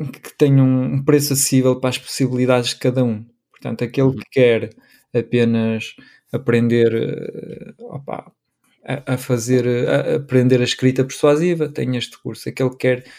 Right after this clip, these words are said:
Speaker 1: ser copywriter, tem outro. Eu quero
Speaker 2: Ok.
Speaker 1: fazer um curso mesmo, ah, super completo. Não quero que exista o melhor curso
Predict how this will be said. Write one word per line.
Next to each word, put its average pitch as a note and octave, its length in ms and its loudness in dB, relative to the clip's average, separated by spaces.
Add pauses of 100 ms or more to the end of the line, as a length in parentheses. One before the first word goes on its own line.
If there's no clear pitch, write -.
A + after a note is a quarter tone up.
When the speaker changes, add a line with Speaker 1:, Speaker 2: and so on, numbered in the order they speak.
(160)
Speaker 1:
ser - 200 -6
copywriter, C#3 760 0
tem B2+ 260 -2
outro. A#2 340 -6 (460)
Eu D3+ 80 4
quero F3+ 220 2
Speaker 2:
Ok. G2+ 100 0
Speaker 1:
fazer F3 240 -2
um F3 140 0
curso E3+ 420 -4
mesmo, D#3 600 -2 (1000)
ah, C3 420 2
super C#3+ 420 0
completo. C3+ 600 -4
Não D3 160 0
quero D#3 260 -2
que D3+ 120 -10
exista C#3+ 400 -2
o C#3 40 2
melhor C#3+ 460 2
curso C#3 460 -4